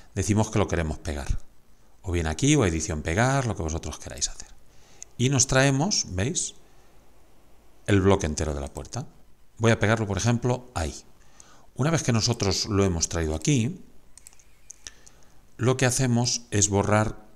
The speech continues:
todas aquellas líneas que a mí no me valgan o todo aquello que me aporte alguna información que a mí no me valga para la importación. En este caso,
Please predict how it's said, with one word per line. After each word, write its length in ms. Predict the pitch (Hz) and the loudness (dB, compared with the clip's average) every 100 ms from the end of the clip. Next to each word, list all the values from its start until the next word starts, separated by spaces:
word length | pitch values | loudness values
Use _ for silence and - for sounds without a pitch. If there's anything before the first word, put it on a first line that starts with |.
| - | -2
todas 300 | 101 98 82 | 2 4 2
aquellas 380 | - 90 90 | 2 2 4
líneas 540 | 104 117 107 120 143 - | 4 6 6 2 0 -2
que 180 | - 82 | -2 -4
a 40 | |
mí 140 | 85 | -2
no 80 | 87 | 0
me 120 | 87 | 2
valgan 460 | 101 120 113 117 151 - - - - - | 4 4 2 -2 -4 -14 -20 -20 -20 -8
o 140 | 92 | -6
todo 240 | - 101 101 | 0 2 4
aquello 540 | 98 101 98 113 - | 4 2 4 0 -2
que 280 | - 92 - 95 | -2 -2 -2 -4
me 120 | 87 | -4
aporte 380 | 80 95 92 92 | 0 -2 0 -2
alguna 240 | 90 92 | 0 0
información 500 | 90 90 87 82 98 | -2 -2 -2 0 -2
que 80 | 85 | -2
a 40 | |
mí 100 | 85 | -2
no 80 | 85 | -2
me 100 | 85 | 0
valga 260 | 82 87 90 | 0 0 -2
para 140 | 82 | -2
la 60 | 80 | -4
importación. 520 | 78 - - 82 78 | -6 -6 -6 -6 -4
En 80 | 98 | -4
este 180 | - | -2
caso, 360 | 131 131 170 180 | 2 4 4 0